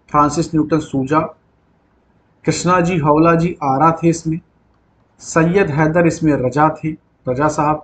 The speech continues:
थे, और इसमें हुसैन भी जो है शामिल हुए थे। प्रोग्रेसिव आर्टिस्ट ग्रुप की स्थापना उन्नीस सौ सैंतालीस में कहाँ पर हुआ था? मुंबई में इसकी स्थापना हुई थी। कहाँ पर? मुंबई में।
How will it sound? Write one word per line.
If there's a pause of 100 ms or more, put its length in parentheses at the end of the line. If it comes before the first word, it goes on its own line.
थे, (460)
और
इसमें
हुसैन
भी
जो
है
शामिल
हुए
थे। (1400)
प्रोग्रेसिव
आर्टिस्ट
ग्रुप
की
स्थापना
उन्नीस
सौ
सैंतालीस
में
कहाँ
पर
हुआ
था? (400)
मुंबई
में
इसकी
स्थापना
हुई
थी। (3250)
कहाँ
पर? (100)
मुंबई
में।